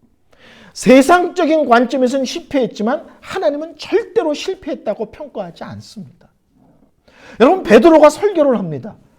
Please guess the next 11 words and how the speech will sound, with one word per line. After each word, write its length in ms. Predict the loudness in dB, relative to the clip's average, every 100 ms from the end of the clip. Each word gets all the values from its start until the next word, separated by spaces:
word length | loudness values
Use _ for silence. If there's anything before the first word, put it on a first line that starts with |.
| _ _ _ _
근데 400 | 2 2 2 -2 -20 _ _ _ _ _
듣고 640 | 4 4 4 4 4 -4 -16
마음에 580 | 2 6 8 8 8 6
찔려 320 | 4 4 4 2 -8 0
"우리가 500 | 2 4 2 -2 0
어찌할꼬?" 880 | 2 2 2 2 2 -2 -4 -2 -6
그러면서 440 | -2 0 0 -2 -6 _
한 300 | -8 -6 2
번에 240 | 4 4 -2
삼천 580 | -12 -8 -8 -8 -8 -4
명이 380 | -2 -2 -4